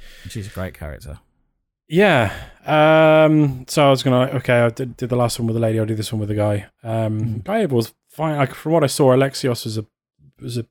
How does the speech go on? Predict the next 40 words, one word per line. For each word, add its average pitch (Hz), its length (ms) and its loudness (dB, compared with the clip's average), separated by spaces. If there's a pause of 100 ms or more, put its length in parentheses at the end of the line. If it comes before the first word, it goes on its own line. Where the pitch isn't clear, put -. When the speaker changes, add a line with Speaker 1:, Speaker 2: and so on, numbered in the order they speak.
(240)
Speaker 2:
bit - 160 -12
of 117 60 -10
a 107 120 -6 (180)
twat - 420 -8 (240)
Speaker 1:
<laughs> 156 260 -8
Speaker 2:
in 131 380 0
Odyssey. 151 560 0 (100)
Speaker 1:
Yeah. 104 240 -8
Speaker 2:
But 123 240 -2
boy 131 240 4
Eivor 127 580 2
is, - 460 -6
is, 110 320 -8 (220)
yeah, 160 180 -2
he's, 151 180 -4 (300)
he's 160 140 -10
good. 165 260 -6 (480)
Speaker 1:
Mm, 143 60 -4
Speaker 2:
Um, 143 240 2
Speaker 1:
okay. 147 100 -2
Speaker 2:
quite 139 200 -2
liked 143 260 0
him. 151 220 -2 (840)
Um, 127 380 2
voiced 120 400 -2
by 123 180 0
an 117 140 0
Icelandic, 117 640 -2 (840)
um, 113 240 -4
voice 120 240 -2
actor. 131 480 -6 (140)
Speaker 1:
Yeah. 98 240 -10
Speaker 2:
Which, - 320 -14 (560)
you 127 140 -12
know, 107 60 -8
lends 113 220 -6
it 113 60 -12
some 117 220 -8
sort 113 240 -10
of - 180 -14